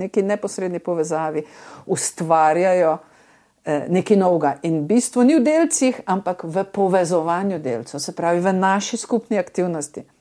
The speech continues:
In tretji, da ima ob-, ob-, moč opazovalca je izjemna.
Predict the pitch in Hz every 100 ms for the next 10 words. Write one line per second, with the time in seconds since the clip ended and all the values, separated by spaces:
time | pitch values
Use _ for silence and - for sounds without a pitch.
0 | _ _ 160 165 196 226 226 226 214 208
1 | 202 - 165 - - - 170 202 277 285
2 | 208 - 160 147 147 202 202 160 147 139
3 | 139 170 160 -